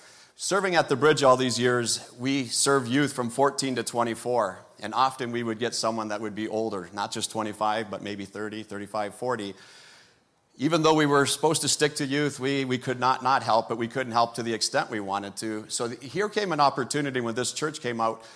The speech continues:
Maybe God would lead us and use this church. So we got together, and several of us said, "Okay, they're asking an awful lot of money for this church. Churches don't sell for that kind of money. Let's put a generous offer in, but not, not asking price."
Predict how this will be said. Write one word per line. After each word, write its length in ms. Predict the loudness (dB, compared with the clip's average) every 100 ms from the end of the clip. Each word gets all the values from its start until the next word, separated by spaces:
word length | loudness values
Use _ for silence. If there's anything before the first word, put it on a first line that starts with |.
| -20 -8
Maybe 400 | -2 0 2 0
God 340 | 2 4 4
would 100 | 4
lead 200 | 0 2
us 180 | 2 0
and 160 | -2 -2
use 320 | 0 0 0
this 220 | -2 -4
church. 460 | -4 -4 -4 -8 -16 _ _ _ -20 -20 -6
So 200 | 0 0
we 120 | 4
got 240 | 4 4
together, 420 | 2 4 6 4
and 300 | 4 0 0
several 280 | 4 4 4
of 80 | 6
us 200 | 4 4
said, 240 | 2 2
"Okay, 420 | 2 -2 -2 -4 -6
they're 160 | -4 0
asking 380 | 2 2 0 0
an 80 | 2
awful 240 | 2 6
lot 160 | 6 6
of 60 |
money 200 | 4 0
for 140 | -2 -4
this 180 | -4
church. 320 | -4 -6 -6 -6
Churches 340 | -6 -6 -6
don't 220 | -8 -6
sell 240 | -4 -4 -8
for 140 | -4
that 180 | -4 -4
kind 160 | -8
of 60 | -8
money. 200 | -8 -6
Let's 200 | -4 -4
put 180 | 0 4
a 380 | 4 2 -8 -4
generous 440 | 2 4 4 2
offer 320 | 4 4 2 0
in, 100 | 0
but 140 | 0
not, 400 | 2 2 0 -2
not 160 | 0 2
asking 400 | 2 0 -8 -10
price." 380 | -10 -8 -10